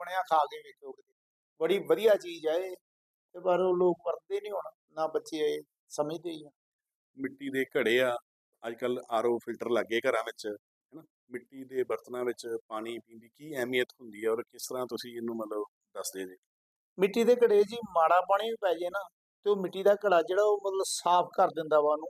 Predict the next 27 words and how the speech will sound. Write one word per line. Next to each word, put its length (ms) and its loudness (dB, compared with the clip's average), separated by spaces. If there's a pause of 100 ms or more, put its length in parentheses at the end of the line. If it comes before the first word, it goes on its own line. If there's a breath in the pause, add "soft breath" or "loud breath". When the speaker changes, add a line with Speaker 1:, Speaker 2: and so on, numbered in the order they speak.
Speaker 1:
ਆਰ 180 6
ਓ 60 8
ਦੀ 160 -2
ਤਰ੍ਹਾਂ 220 2
ਹੀ 60 -2
ਕਰ 180 2
ਦਿੰਦਾ, 240 -6
ਵਧੀਆ 380 2
ਪਾਣੀ 200 -2
ਕਰ 140 -6
ਦਿੰਦਾ। 340 -16 (560)
ਪਰ 160 4
ਹੁਣ 260 4
ਉਹ 140 4
ਬੱਚੇ 280 2
ਸਮਝਦੇ 440 2
ਨਹੀਂ, 160 -2
ਪਾਣੀ 240 -4
ਨਹੀਂ 120 -10
ਪਾਉਂਦੇ 320 -6
ਇਹ 40 -6
'ਚ, 160 -14 (480)
ਸਿੱਧਾ 480 4 (140)
ਆਰ 180 4
ਓ 100 2
ਦੇ 120 4
ਵਿੱਚੋਂ 320 -2